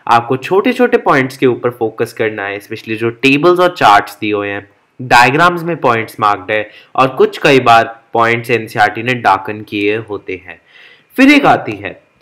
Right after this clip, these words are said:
जब मैंने आपको कहा एनसीईआरटी, तो एनसीईआरटी की सिर्फ चार chemistry की, चार physics की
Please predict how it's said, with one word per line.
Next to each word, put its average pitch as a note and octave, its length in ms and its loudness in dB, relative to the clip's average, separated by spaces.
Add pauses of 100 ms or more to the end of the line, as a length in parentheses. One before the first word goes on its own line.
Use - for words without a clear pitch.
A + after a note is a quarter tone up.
(400)
जब C4 180 4
मैंने C4 260 4
आपको A#3+ 240 4
कहा D3+ 640 0
एनसीईआरटी, D#3+ 1500 2 (340)
तो D#3+ 200 0
एनसीईआरटी F#3+ 720 4
की A#2+ 260 -8 (240)
सिर्फ E3+ 540 4 (240)
चार F#3+ 420 6
chemistry F3+ 560 2
की, A2 340 -8 (400)
चार F#3 500 6
physics F3+ 380 4
की B2+ 280 -2